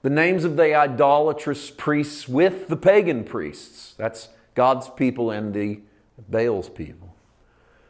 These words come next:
"Those who worship the host of heaven on the housetops, those who worship and swear oaths by the Lord." Pagans worshipped on the housetops. The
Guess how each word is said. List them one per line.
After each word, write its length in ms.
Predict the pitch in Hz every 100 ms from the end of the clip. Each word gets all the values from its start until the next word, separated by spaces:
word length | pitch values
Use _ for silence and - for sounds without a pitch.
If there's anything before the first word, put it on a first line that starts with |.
| _
"Those 300 | 117 139 151
who 80 | 151
worship 400 | 139 151 151 131
the 120 | 139
host 240 | 139 143 147
of 100 | 123
heaven 300 | 151 143 147
on 120 | 143
the 80 | 127
housetops, 680 | 143 139 - 156 143 - - - - -
those 240 | 135 139 139
who 80 |
worship 500 | 127 131 143 - 147
and 120 | 143 131
swear 480 | - 135 139 139
oaths 300 | 139 139 135
by 180 | 117 131
the 100 | 127
Lord." 380 | 123 127 120 - - _ _ _ _ _ -
Pagans 460 | 151 143 120 104
worshipped 380 | 117 113 120 110
on 100 | 107
the 60 | 98
housetops. 720 | 107 104 - 101 98 - - _ _ _ _ _ -
The 280 | 107 101